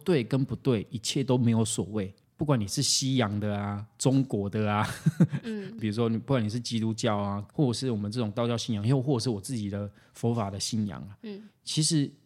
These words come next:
Speaker 1: 很关键的一点就是不要盲目的去追随。
Speaker 2: 哦，对。
Speaker 1: 因为你只要盲目了，就是会把自己完全寄托给，比如说神明啊，给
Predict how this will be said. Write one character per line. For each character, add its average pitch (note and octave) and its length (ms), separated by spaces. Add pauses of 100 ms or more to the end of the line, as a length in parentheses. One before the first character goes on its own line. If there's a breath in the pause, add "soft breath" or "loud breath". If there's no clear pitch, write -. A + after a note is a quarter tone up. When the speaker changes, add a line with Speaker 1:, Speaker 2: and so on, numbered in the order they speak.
(200)
Speaker 1:
很 A2+ 360
关 D3 220
键 D3 160
的 G#2+ 100
一 C#3 100
点 A2 160
就 A2+ 80
是 A2+ 100
不 A2 140
要 G#2 120
盲 A2 260
目 A2 240
的 G2+ 100
去 G#2 120
追 G2+ 280
随。 - 200 (280)
Speaker 2:
哦， G3+ 240
对。 F#3+ 320 (220)
Speaker 1:
因 D#3 100
为 F#3 40
你 E3+ 140
只 D3 100
要 D3 220 (120)
盲 A#2+ 200
目 C#3 320
了， A2 120
就 B2+ 140
是 C3 120
会 D3 140 (220)
把 G#2 160
自 E3+ 160
己 C3+ 80
完 A2+ 200
全 A2 280
寄 D#3+ 180
托 A#2 200
给， G#2 340 (160)
比 - 140
如 - 20
说 C3 80
神 A2+ 200
明 G#2+ 300
啊， G2+ 300
给 G#2 260